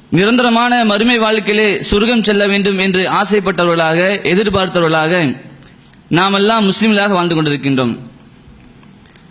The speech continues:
மறுமையிலே முழுமையான வெற்றியை பெற வேண்டும் என்று சொன்னால், இந்த உலகத்தில் வாழும்போது வெறுமனே ஈமான் கொண்டிருப்பதோடு மட்டுமல்லாமல்,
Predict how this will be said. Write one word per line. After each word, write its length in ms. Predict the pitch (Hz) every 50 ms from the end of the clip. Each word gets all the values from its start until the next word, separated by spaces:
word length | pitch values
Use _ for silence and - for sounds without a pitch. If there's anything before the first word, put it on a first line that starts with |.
| - - - - -
மறுமையிலே 480 | - 151 185 220 254 247 254 254 247 247 240
முழுமையான 500 | 214 214 226 240 240 247 262 262 254 254
வெற்றியை 340 | 220 226 175 214 247 240 226
பெற 180 | 190 202 208 226
வேண்டும் 260 | 226 226 220 208 202
என்று 100 | 196 196
சொன்னால், 420 | 185 185 180 175 180 190 202 214 208 - - - - - - - - - - - - - - -
இந்த 240 | - 185 220 226 226
உலகத்தில் 480 | 202 208 233 247 254 247 208 247 233 196
வாழும்போது 520 | 190 202 226 240 240 226 214 226 208 208 202 170 127 - - - - - - - - - - - -
வெறுமனே 480 | - 151 190 214 254 247 254 254 269 262 254 233 226
ஈமான் 320 | 247 254 254 254 247 240 202
கொண்டிருப்பதோடு 680 | 220 226 202 202 226 214 - 214 214 220 220 226 226 226
மட்டுமல்லாமல், 760 | 214 196 190 190 220 214 202 196 190 185 180 180 185 202